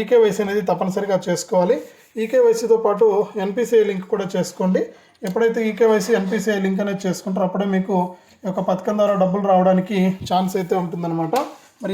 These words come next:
ఈ విధంగా చేయండి ప్రతి రైతు కూడా. మరి ఈకేవైసీ, ఎన్పీసీఐ లింకు, అలాగే మనకు రైతు గుర్తింపు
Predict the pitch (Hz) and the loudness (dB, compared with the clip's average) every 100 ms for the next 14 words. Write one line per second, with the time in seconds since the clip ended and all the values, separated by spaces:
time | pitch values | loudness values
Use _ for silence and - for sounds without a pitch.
0 | 208 220 214 220 208 196 190 202 190 202 | -4 -2 -2 -2 0 0 0 2 0 2
1 | 196 190 175 185 320 - - _ 220 220 | 0 0 -2 -2 -2 -4 -20 _ -4 -2
2 | 208 196 - 190 208 247 240 233 247 214 | -2 -4 -4 -6 0 4 4 2 0 0
3 | 196 226 220 214 202 202 233 - - _ | 0 -4 0 2 2 0 -2 -4 -6 _
4 | _ 196 220 233 220 208 240 208 220 - | _ -6 -2 0 -2 0 2 4 2 -2
5 | - - 214 196 214 233 214 190 220 | -18 -10 -2 2 2 2 -2 0 -2